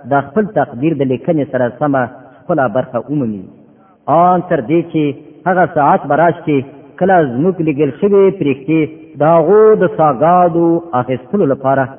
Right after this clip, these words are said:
ور ورسېږي. په هغه وخت کې به هغوی ورته پوښتنه وکړي چې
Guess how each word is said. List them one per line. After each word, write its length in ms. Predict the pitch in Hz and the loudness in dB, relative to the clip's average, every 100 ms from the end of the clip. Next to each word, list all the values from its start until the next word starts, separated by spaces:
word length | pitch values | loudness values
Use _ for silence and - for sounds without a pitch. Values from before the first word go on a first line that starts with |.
| 135 | -6
ور 100 | 127 | -4
ورسېږي. 640 | 107 143 135 135 120 123 120 - - - | -2 -2 -2 -4 -4 -6 -8 -14 -20 -4
په 80 | 175 | -2
هغه 160 | 185 175 127 | 2 2 2
وخت 180 | 170 170 | 0 0
کې 60 | |
به 140 | 151 151 147 151 135 | 0 0 0 -8 0
هغوی 360 | 143 131 208 | 0 2 2
ورته 300 | 190 135 - | 2 0 -4
پوښتنه 340 | 135 - 165 151 | -8 -8 -2 -2
وکړي 260 | 131 135 - | -2 -6 -4
چې 120 | 127 | -2